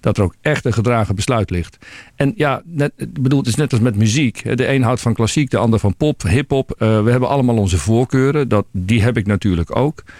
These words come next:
Maar, ehm, ik denk dat ik hier niet gezeten zou hebben als ik een hele uitgesproken mening zou hebben. Want dan zou ik niet geschikt zijn voor dit,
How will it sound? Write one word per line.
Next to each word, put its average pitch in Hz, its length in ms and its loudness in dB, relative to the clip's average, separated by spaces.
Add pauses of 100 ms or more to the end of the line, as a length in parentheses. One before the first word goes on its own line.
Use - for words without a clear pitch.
(300)
Maar, 107 360 2
ehm, 95 580 2 (160)
ik 104 180 0
denk 123 200 2
dat 110 120 0
ik 98 80 -2
hier 101 160 2
niet 147 180 2
gezeten 120 440 2
zou 110 240 2
hebben 110 260 0
als 98 160 0
ik 98 100 -2
een 95 120 2
hele 117 480 2
uitgesproken 139 1080 0
mening 104 360 2
zou 80 240 -2
hebben. 78 260 -4
Want 107 160 0
dan 120 120 2
zou 117 180 2
ik 110 80 0
niet 135 160 2
geschikt 131 360 -2
zijn 110 220 2
voor 101 160 0
dit, 92 140 0